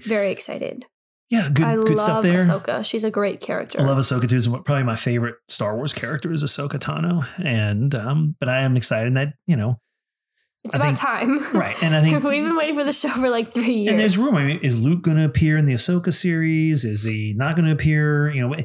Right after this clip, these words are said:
Speaker 2: I think the last couple episodes of Mandalorian might set up Ahsoka
Speaker 1: Yes,
Speaker 2: because,
Speaker 1: I think that
Speaker 2: again,
Speaker 1: makes
Speaker 2: Bo-Katan
Speaker 1: sense.
Speaker 2: looking for Mandalorians.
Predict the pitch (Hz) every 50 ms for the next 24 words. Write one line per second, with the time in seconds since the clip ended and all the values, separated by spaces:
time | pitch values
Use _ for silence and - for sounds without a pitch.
0 | - - - - - - - 147 180 214 196 - - _ - 139 143 131 131 135
1 | 156 165 147 - 180 156 151 147 131 139 139 127 135 127 131 131 131 127 123 123
2 | 127 131 131 127 123 120 120 113 120 131 131 - - - 127 120 120 117 117 -
3 | 117 - - - 120 123 117 - 143 139 139 131 - _ _ _ _ _ _ _
4 | _ - 240 196 214 208 135 123 117 120 120 113 110 - - - _ - - 135
5 | 127 131 117 113 113 107 117 117 139 139 131 147 139 - 135 127 127 131 120 127
6 | 113 - 117 120 131 131 135 135 131 123 135 131 127 131 131 131 131 131 127 127
7 | 123 117